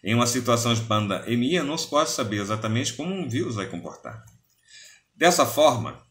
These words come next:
uma situação de pandemia, né? Dessa forma, não se pode julgar o sars cov dois como se fosse um vírus já conhecido e com um comportamento sazonal,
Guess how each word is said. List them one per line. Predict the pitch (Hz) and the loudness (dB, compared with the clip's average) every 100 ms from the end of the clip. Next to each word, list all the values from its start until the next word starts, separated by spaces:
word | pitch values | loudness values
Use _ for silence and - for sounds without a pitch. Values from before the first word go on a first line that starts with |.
| _ _ _ _ _ _ _ _ _ | _ _ _ _ _ _ _ _ _
uma | - 82 | -12 -8
situação | 101 92 87 101 | -6 -4 -4 -4
de | 98 | -4
pandemia, | 190 104 90 - 80 80 76 64 - | -4 -2 -4 -6 -10 -10 -10 -12 -20
né? | - - - _ - - - - | -20 -20 -20 _ -20 -20 -20 0
Dessa | 147 175 151 | 4 4 2
forma, | - 156 123 117 | 6 6 6 2
não | 127 | 0
se | - | 0
pode | 139 131 | 2 2
julgar | 131 127 110 120 | 0 -2 2 2
o | 113 | 0
sars | - 110 110 | 2 2 2
cov | 117 117 117 | 0 -2 0
dois | 117 123 107 | 0 0 -2
como | 92 | -6
se | 92 | -8
fosse | 110 110 127 | -6 -4 -2
um | 123 | -2
vírus | 107 117 107 | -2 -2 -2
já | |
conhecido | 104 110 117 117 117 123 110 | -4 -2 -2 -2 -2 -2 -2
e | 85 | -6
com | 120 | -4
um | 131 | -4
comportamento | 135 127 131 117 117 | -4 -4 -2 0 0
sazonal, | 113 123 143 113 107 - | 0 -2 0 0 0 -2